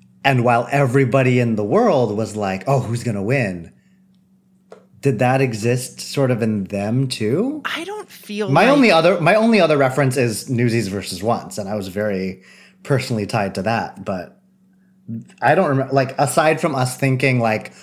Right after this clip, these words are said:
Speaker 1: "Ooh, have you seen Once? Is Once really good? Are they gonna beat us?" Like, that's all we <laughs> sort of
Speaker 2: But
Speaker 1: did.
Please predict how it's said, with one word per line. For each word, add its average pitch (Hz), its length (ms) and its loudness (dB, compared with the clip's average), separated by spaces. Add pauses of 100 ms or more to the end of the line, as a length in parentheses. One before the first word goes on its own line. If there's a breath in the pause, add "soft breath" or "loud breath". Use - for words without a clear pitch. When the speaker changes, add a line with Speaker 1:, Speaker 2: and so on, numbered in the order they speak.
(600 loud breath)
Speaker 1:
"Ooh, 131 320 4 (100)
have 135 160 0
you 127 100 2
seen 139 300 0
Once? 151 340 -2 (160)
Is 120 160 0
Once 127 320 0
really 123 220 0
good? 117 480 -2 (180 loud breath)
Are 120 100 0
they 127 140 2
gonna 127 220 2
beat 110 240 0
us?" 151 420 -2
Like, 127 200 0
that's - 460 -4 (800 soft breath)
all 139 280 2
we 127 120 2
<laughs> - 160 -2
sort 151 160 4
of 110 140 -2
Speaker 2:
But 156 360 -2
Speaker 1:
did. 131 460 -2